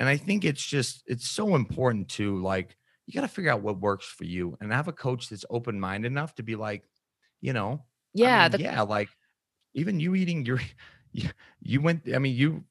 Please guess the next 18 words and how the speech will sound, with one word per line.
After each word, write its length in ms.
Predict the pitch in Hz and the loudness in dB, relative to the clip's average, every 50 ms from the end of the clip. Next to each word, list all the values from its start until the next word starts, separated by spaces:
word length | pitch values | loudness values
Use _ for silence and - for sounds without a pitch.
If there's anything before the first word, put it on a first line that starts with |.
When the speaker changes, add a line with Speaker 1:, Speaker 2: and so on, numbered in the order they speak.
| _ _ - | _ _ -8
Speaker 1:
you 140 | 95 101 117 | -4 -2 0
were 80 | 143 151 | 2 4
like, 240 | 127 120 104 - - | 4 4 2 2 -2
"Damn, 260 | - 104 139 165 147 | 0 2 2 2 4
like, 160 | 110 101 - 98 | 2 0 0 0
I'm 160 | 98 104 113 | 0 2 2
eating 220 | 120 135 147 151 | 2 2 0 0
carbs." 340 | 127 110 160 185 196 156 127 | 0 0 0 0 2 0 0
And 120 | 120 107 98 | 0 0 2
guess 260 | 135 156 160 - - - | 2 0 0 -2 -4 -4
what? 200 | - - 165 117 | -2 -2 0 4
Like, 340 | 113 113 110 - - - _ _ _ _ _ _ _ _ _ _ _ | 4 4 4 2 -2 -18 _ _ _ _ _ _ _ _ _ _ _
you 80 | - - | -10 -4
probably 260 | - - 110 127 151 | 2 2 2 2 2
learned 280 | 139 117 131 147 170 165 | 0 2 2 2 2 2
a 20 | 160 | 0
lot, 440 | 165 185 233 220 127 104 101 - 104 | 0 2 2 2 2 0 -2 0 4
but 260 | 123 123 120 117 | 6 6 6 4